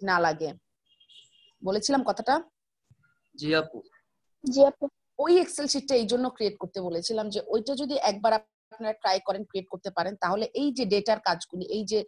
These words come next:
Speaker 1: এগুলি আপনাদের collect করা, এটা আপনাদের করতে easy হবে। আমরা এখন ওইরকম একটা Excel sheet create করবো। ভাই, একটা Excel sheet create করবো আমরা। Excel sheet creation কি আমাদের দেখাতে হবে না আমরা সবাই পারি?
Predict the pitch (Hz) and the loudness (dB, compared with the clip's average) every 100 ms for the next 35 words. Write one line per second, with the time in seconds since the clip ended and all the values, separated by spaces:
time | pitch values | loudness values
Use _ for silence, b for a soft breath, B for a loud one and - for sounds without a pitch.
0 | b b b 175 180 196 202 196 190 190 | b b b -8 -4 0 0 0 -4 -4
1 | 196 180 190 165 190 381 - 185 233 - | 0 -2 0 0 0 0 -6 -2 -2 -2
2 | - - 185 185 - 170 185 151 156 156 | -6 -8 -8 -8 -10 -8 -8 -8 -10 -12
3 | - - _ _ - - 190 208 208 247 | -10 -12 _ _ -6 -4 0 -2 -2 -4
4 | 214 190 185 190 185 185 180 170 165 185 | -6 -6 -6 -8 -8 -8 -10 -12 -10 -12
5 | _ - 180 - 160 160 - 226 196 - | _ -6 -6 -6 -12 -12 -6 -2 -2 -4
6 | 185 - 175 - - - 185 170 - 151 | -10 -10 -10 -12 -14 -10 -10 -10 -12 -12
7 | - - - _ _ _ _ _ _ _ | -12 -14 -20 _ _ _ _ _ _ _
8 | _ _ _ _ _ - - 262 285 - | _ _ _ _ _ -8 -4 -2 -2 -4
9 | - 240 233 254 240 247 240 226 202 226 | -4 -2 -2 -2 2 2 2 0 0 0
10 | 220 277 277 233 - - 180 185 185 208 | 0 0 2 2 0 -4 -4 -2 2 2
11 | 214 220 185 | 4 4 2